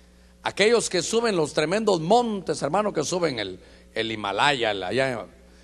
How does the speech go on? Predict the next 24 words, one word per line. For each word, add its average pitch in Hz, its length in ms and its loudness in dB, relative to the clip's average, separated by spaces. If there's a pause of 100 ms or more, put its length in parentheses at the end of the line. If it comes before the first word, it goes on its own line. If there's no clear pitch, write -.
(140)
en 120 180 -4
Sudamérica, 117 540 -2
la 113 160 0
Concagua, 120 760 0
dicen 170 360 0
ellos 240 460 4 (260)
que 180 140 0
cuando 165 300 0
van 247 200 4
subiendo, 320 680 0 (360)
los 143 320 -2
aires 220 320 0
soplan 196 460 -2
más 185 180 -4
fuerte 208 420 -4
allá 170 160 -2
arriba. 175 400 -8 (720)
Más 175 500 2
alto, 339 420 6
más 156 400 0
fuerte 190 380 -2
soplan 202 300 0
los 160 160 -2
aires. 185 460 -2